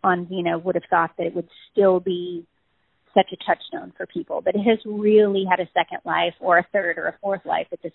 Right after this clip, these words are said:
point, where, you know, it's, it's great television in that it's escapism, if that's what you're looking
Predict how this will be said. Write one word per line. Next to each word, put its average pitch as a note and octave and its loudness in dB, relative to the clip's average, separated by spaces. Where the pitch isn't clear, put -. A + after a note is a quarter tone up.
point, E3 -4
where, G3+ 0
you G#3+ -4
know, G#3 -4
it's, - 0
it's G3+ -8
great G#3+ 2
television G#3 -2
in G3+ -6
that F#3 -2
it's F#3+ -2
escapism, G3 -4
if A#3 -4
that's A3 -2
what - -2
you're G3+ -2
looking G3+ -8